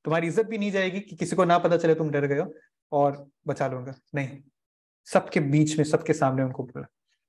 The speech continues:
So एकदम स-, बोलते हैं ना, से-, स्टेज के एकदम सेंटर में, मेन स्पॉटलाइट। So क्यों?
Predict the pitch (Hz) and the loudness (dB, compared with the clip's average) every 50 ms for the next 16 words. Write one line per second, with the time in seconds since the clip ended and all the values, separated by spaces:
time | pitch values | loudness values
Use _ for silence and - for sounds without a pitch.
0 | _ _ _ _ _ - - - 143 147 143 156 147 143 180 180 165 - - - | _ _ _ _ _ -4 2 4 4 4 4 2 2 2 2 0 0 -4 -8 -16
1 | _ _ _ - - 147 147 156 226 277 277 262 - 202 - 170 165 - - - | _ _ _ 0 4 4 4 6 6 4 2 4 4 0 2 0 -2 -4 -6 -12
2 | - - - 185 190 190 - 214 180 170 160 180 160 165 170 151 143 160 143 139 | -10 0 2 2 2 2 2 0 2 2 2 0 2 2 2 2 4 2 0 0
3 | 131 127 127 131 131 147 165 175 165 147 165 - 160 151 147 151 156 139 127 120 | 0 -6 -8 -4 0 2 2 2 0 -2 -2 0 2 0 0 0 -4 -4 -4 -4
4 | - - _ _ _ _ _ _ _ - _ _ _ _ _ _ _ _ _ _ | -8 -16 _ _ _ _ _ _ _ -20 _ _ _ _ _ _ _ _ _ _
5 | _ _ _ _ _ _ _ _ - _ _ _ _ _ _ _ _ _ _ _ | _ _ _ _ _ _ _ _ -20 _ _ _ _ _ _ _ _ _ _ _
6 | _ _ _ _ _ - - - 240 247 240 180 - - - 262 285 277 220 - | _ _ _ _ _ -14 -4 2 4 4 6 4 2 2 4 6 6 6 6 2
7 | 135 - - | -2 -6 -10